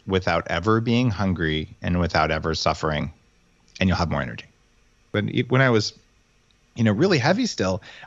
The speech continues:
I was eating super healthy, what I thought was healthy, you know, <laughs> low fat,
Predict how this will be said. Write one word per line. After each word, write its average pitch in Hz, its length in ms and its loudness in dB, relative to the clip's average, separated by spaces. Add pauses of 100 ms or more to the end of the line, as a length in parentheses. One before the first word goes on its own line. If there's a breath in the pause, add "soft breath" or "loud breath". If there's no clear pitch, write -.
I 247 80 2
was 185 140 2
eating 143 240 -2
super 202 440 0
healthy, 147 380 4
what 85 160 -2
I 85 60 -2
thought - 180 -4
was - 120 -4
healthy, - 300 -4
you 92 60 -2
know, 90 260 -2 (160)
<laughs> - 120 -4
low 107 240 8
fat, 98 500 2